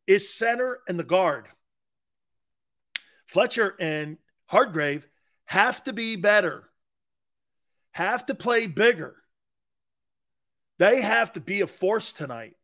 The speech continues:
I, I, I, I just, if, if we see something, com-, if we see this,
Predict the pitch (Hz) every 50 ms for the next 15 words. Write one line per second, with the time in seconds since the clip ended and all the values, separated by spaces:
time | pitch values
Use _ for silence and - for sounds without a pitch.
0 | _ _ _ _ _ _ _ _ _ _ _ _ _ _ _ _ _ _ _ _
1 | _ _ _ _ _ _ - 165 214 269 - 190 196 - - 170 175 170 - _
2 | 180 180 180 147 - - - 208 220 247 - - - - - _ _ _ _ _
3 | _ _ - 202 - - _ - - 196 175 - - 170 175 247 311 330 311 -
4 | - - 294 262 220 - - 240 226 220 - 247 220 214 - 196 175 156 - _
5 | _ _ - 190 180 - 156 170 240 320 359 - - - - - 285 277 262 262
6 | 214 208 190 139 120 - - - - - -